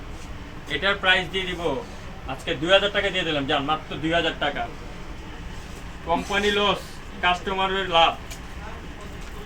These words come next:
অর্গানজা এটা দেখুন, যাদের লাগবে চল্লিশ বিয়াল্লিশ, সি গ্রিন কালার।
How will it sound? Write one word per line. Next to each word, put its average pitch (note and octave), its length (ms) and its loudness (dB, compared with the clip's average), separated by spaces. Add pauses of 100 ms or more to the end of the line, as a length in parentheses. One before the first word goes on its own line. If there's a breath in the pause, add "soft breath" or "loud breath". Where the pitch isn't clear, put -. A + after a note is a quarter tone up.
(580)
অর্গানজা F3+ 440 0
এটা F#3 140 0
দেখুন, F3 280 -2
যাদের D3+ 260 2
লাগবে F3+ 200 -2 (100)
চল্লিশ G3 380 -2
বিয়াল্লিশ, F3 400 -2 (1300)
সি G#3+ 100 4
গ্রিন F#3+ 360 4
কালার। D#3 340 4